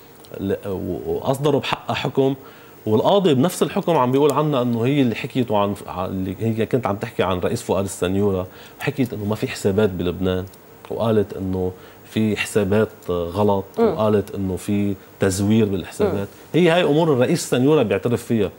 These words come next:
Speaker 1: حتى مش متهمته بمسؤولية، مش متهمته بعمل جرمي لرئيس السنيورة. آه، بس أصدر الحكم القاضي، القاضي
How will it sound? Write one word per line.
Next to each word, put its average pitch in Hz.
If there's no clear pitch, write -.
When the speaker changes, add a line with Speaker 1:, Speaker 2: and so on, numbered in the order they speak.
Speaker 1:
حتى 147
مش 120
متهمته 151
بمسؤولية، 123
مش 127
متهمته 147
بعمل 117
جرمي 120
لرئيس 98
السنيورة. 101
آه، 127
بس 120
أصدر 160
الحكم 143
القاضي، 123
القاضي 98